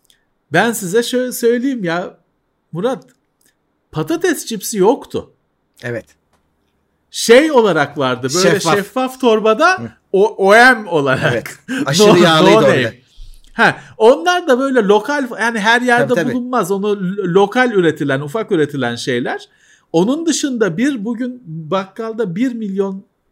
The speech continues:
Speaker 1: çeşnilisini, çeşidini bulduğun patates cipsi yoktu.
Speaker 2: Hı hı.
Speaker 1: Yani o dediğim gibi şeyi,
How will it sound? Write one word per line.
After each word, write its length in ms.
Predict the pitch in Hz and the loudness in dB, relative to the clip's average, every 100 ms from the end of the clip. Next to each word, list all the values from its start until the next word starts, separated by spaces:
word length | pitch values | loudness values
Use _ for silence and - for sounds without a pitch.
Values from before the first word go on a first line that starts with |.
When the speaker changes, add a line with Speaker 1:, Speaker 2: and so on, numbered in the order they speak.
| _ - | _ -14
Speaker 1:
çeşnilisini, 1000 | - 190 180 - 190 190 180 190 185 175 | -4 -4 -4 -8 -8 -6 -8 -8 -10 -6
çeşidini 540 | 175 170 180 196 208 | -6 -6 -8 -8 -8
bulduğun 560 | 175 156 151 175 285 _ _ _ _ - | -8 -6 -4 -4 -6 _ _ _ _ -6
patates 600 | 165 214 214 214 208 - | -2 0 0 -2 -6 -8
cipsi 320 | 202 - 262 | -10 -8 -4
yoktu. 640 | 202 240 - 392 285 110 - | -2 -2 -4 -6 -6 -8 -16
Speaker 2:
Hı 60 | 98 | -16
hı. 340 | 98 139 - _ - | -16 -16 -18 _ -18
Speaker 1:
Yani 120 | - | -4
o 380 | 233 233 226 208 | -2 -2 -2 -6
dediğim 300 | 247 233 202 | -6 -6 -8
gibi 300 | 165 147 143 | -6 -6 -4
şeyi, 420 | 196 190 214 | -4 -4 -4